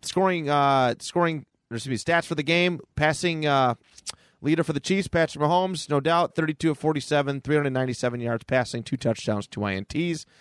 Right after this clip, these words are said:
Leading rusher, Darrell Williams, twenty-one attempts, sixty-two yards, and two touchdowns. And the leading receiver, Travis Kelce, eight catches, ninety-nine yards. For Washington, Taylor Heinicke, twenty-four of thirty-nine, a hundred eighty-two yards passing, one touchdown, one I N T.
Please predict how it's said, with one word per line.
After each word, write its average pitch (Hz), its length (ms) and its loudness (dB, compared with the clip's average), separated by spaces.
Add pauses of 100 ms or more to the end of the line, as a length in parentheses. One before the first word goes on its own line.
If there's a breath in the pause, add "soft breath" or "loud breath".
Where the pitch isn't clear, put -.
(340 soft breath)
Leading 131 280 0
rusher, 156 360 2
Darrell 139 360 2
Williams, 151 400 0
twenty-one 131 380 0
attempts, 135 380 -2
sixty-two - 460 -8
yards, 113 340 4
and - 100 -20
two - 140 -18
touchdowns. 156 600 0 (600 soft breath)
And 254 180 0
the 262 40 4
leading 226 200 4
receiver, 175 420 4
Travis 151 360 2
Kelce, 110 440 0
eight 120 200 0
catches, 113 460 0
ninety-nine 101 500 -6
yards. 90 400 -8 (480 soft breath)
For 202 280 2
Washington, 180 760 0 (1300)
Taylor 175 200 2
Heinicke, 180 440 2
twenty-four 190 440 2
of 156 80 -2
thirty-nine, 170 540 2
a 175 40 2
hundred 156 240 0
eighty-two 151 360 -2
yards 143 320 2
passing, 156 480 0
one 131 200 0
touchdown, 120 440 0
one 110 120 -2
I 107 140 -2
N 104 160 -6
T. 202 300 2